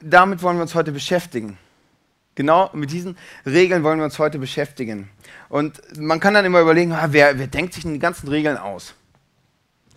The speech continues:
Ich kann eins sagen, ich sitze nicht mit dem Leitungsteam zusammen und, "Ja, was machen wir denn mal schön?" Sondern wir machen eins, wir schauen in die Bibel und schauen, was dort drin steht und übertragen das auf unsere Kirche.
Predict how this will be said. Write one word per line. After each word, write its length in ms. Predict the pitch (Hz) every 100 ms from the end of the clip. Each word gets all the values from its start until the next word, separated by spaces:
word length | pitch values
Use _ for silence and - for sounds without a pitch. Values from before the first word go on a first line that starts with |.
| _ _ _ _ _ _ _
Ich 140 | 131
kann 120 | - 139
eins 240 | 151 165
sagen, 360 | 180 175 147 139 -
ich 180 | 143
sitze 240 | 135 131 -
nicht 160 | 156
mit 160 | 165 131
dem 140 | 135
Leitungsteam 540 | 135 143 160 135 - 139
zusammen 440 | - 139 147 139
und, 160 | 135 127
"Ja, 480 | 131 131 139 151 156
was 160 | 147
machen 280 | 147 190 196
wir 120 | 165
denn 160 | 147 127
mal 160 | 120
schön?" 400 | - - 101 104 - _ _ _ _ _ _ - - _
Sondern 240 | 123 139
wir 160 | 135 170
machen 260 | 170 165 -
eins, 340 | 156 147 110
wir 60 | -
schauen 240 | - 139
in 120 | 131
die 80 | 120
Bibel 380 | 113 131 151 160
und 140 | 131
schauen, 260 | - 131 123
was 160 | 117 -
dort 340 | 131 165 -
drin 120 | 127
steht 400 | 113 - 131 160 - _ _ _ _ _ _ _ _ _ _ _ _ _
und 80 | 117
übertragen 500 | 117 - 127 131 127
das 140 | -
auf 100 | 117
unsere 220 | 120 113
Kirche. 340 | - 127 120